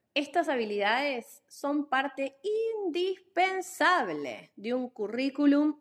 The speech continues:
de cualquier trabajador. Hoy en día, en cualquier entrevista de trabajo, se pregunta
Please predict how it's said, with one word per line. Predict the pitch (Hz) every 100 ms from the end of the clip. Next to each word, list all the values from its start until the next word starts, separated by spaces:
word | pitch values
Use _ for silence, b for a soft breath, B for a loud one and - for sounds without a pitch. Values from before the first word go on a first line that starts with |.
| -
de | 196 190
cualquier | 208 196 196 - 247 - - -
trabajador. | 220 202 180 - 175 160 139 - _ _ _ _ _ _ _ _ _ _ _ _ _ _ _ _ -
Hoy | 285 330
en | 294 247
día, | 254 269 254 - - -
en | 214 220
cualquier | 214 214 240 247
entrevista | 254 214 190 - 214
de | 196
trabajo, | 190 180 180 196 - 240 240 - _ _
se | - 233
pregunta | 208 196 196 214 196 190 190 190 208